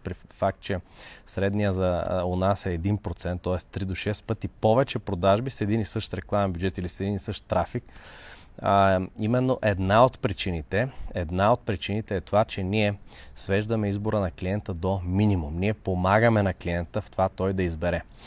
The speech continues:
Представете следната ситуация, преди да ви разкажа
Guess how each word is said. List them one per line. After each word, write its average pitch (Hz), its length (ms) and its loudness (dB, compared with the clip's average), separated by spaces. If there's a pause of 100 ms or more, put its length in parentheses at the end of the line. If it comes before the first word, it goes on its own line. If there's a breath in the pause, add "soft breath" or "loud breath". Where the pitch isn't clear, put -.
(320 loud breath)
Представете 117 420 0
следната 131 340 4
ситуация, 110 460 6
преди 110 180 2
да 117 60 4
ви 113 60 2
разкажа 107 540 2